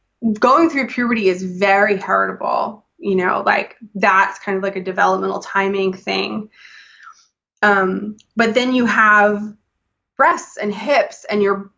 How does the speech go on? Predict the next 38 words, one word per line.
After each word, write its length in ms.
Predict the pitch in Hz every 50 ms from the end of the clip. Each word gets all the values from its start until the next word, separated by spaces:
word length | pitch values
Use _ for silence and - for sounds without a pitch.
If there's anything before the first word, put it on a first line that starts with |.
| _ -
your, 340 | 214 202 208 202 208 -
your 160 | 214 214 208 202
social 500 | - - - 226 226 226 220 - 233 214
environment 600 | 196 190 185 180 175 170 170 180 185 196 - -
and 100 | 190 190
your 140 | 185 185 190
teachers 600 | 190 - - 208 202 196 - 208 196 196 196 196
and 120 | 196 190 185
your 120 | 180 180
parents 440 | - - 190 180 185 185 185 180 -
are 100 | - -
responding 640 | 190 185 - - 196 196 208 220 220 214 185 175 185
to 160 | - - 196
you 80 | 196
differently. 920 | 185 190 190 190 - - 202 208 - 214 202 202 196 196 - 208 196 196 - _ _ _ _ _ _ _ _ _ _ _ _ _ _ -
And 160 | 208 214 202
so 560 | 196 - - 208 202 202 196 202 202 190 - -
it's, 440 | 190 208 208 - - - - - - _ _ _ _ _ _ - 190
um, 420 | 180 180 185 185 185 185 185 -
we 80 | 202 208
sometimes 380 | 208 - 240 220 214 233 208 208
use 120 | 202 202
the 100 | 196 190
phrase 300 | 190 208 208 196 190 190
environmentally 840 | - 190 185 190 196 202 208 208 214 214 208 202 202 196 196 190
mediated 500 | 190 190 190 190 190 190 190 190 185 185
genetic 380 | 185 196 190 - - - 190 -
effects. 520 | 196 - - 196 - - - - - - - -
Like, 160 | 208 208 226
it's 140 | 214 214 -
the 120 | 226 226
effect 460 | 220 214 - - 269 302 302 - - -
of 340 | - 226 214 202 208 - - _ _ _ _ - _ _ _ -
your 100 | 233 233
genes 300 | 202 214 226 247 240 233
on 100 | 226 220
your 140 | 202 180 180
body 680 | 196 180 180 208 208 196 202 190 190 196 190 - _